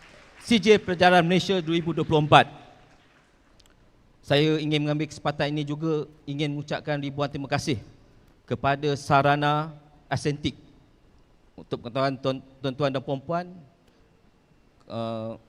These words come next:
Sarana ni adalah satu grup kumpulan di kalangan ibu bapa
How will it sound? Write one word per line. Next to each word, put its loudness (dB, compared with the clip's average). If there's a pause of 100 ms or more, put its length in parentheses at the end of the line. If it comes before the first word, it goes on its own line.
(440)
Sarana 2
ni -10 (160)
adalah -2
satu -4 (240)
grup 2 (240)
kumpulan -6
di -12
kalangan -2 (560)
ibu -4
bapa 0